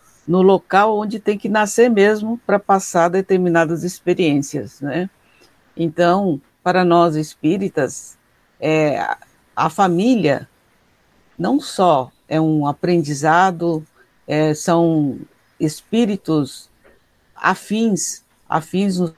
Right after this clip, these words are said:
sentido da afinidade e sintonia, né?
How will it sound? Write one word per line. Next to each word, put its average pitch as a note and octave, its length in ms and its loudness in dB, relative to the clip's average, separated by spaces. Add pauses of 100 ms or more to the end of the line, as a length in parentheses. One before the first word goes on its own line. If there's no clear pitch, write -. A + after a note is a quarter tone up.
(160)
sentido E3 680 0 (320)
da D#3 200 0
afinidade F3 800 2
e D#3+ 60 -8
sintonia, F#3 960 0
né? F#3+ 240 -2